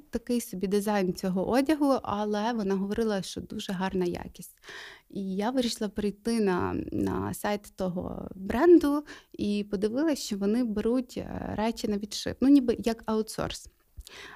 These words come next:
Ось, потім я зателефонувала, е, цьому е, м, власнику бренду. Його звати Андрій. Ось, це такий щ-, ну, просто мій щасливий <laughs> випадок.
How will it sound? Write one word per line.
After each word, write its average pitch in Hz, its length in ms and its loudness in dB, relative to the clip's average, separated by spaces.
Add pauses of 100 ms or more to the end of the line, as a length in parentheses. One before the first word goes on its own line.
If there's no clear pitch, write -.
Ось, - 420 -6
потім 240 440 0
я 233 220 0
зателефонувала, 208 1200 -2 (300)
е, 185 120 -4
цьому 190 540 -2 (520)
е, 180 480 -4
м, - 320 -6 (120)
власнику 208 440 0
бренду. 262 520 2 (180)
Його 208 180 0
звати 214 380 0
Андрій. 190 460 2 (520)
Ось, 185 420 -2 (120)
це 220 100 0
такий 233 220 0
щ-, - 160 -4
ну, 214 120 2
просто 233 320 0
мій 226 140 4
щасливий 202 500 -2
<laughs> - 0 -
випадок. 202 640 -2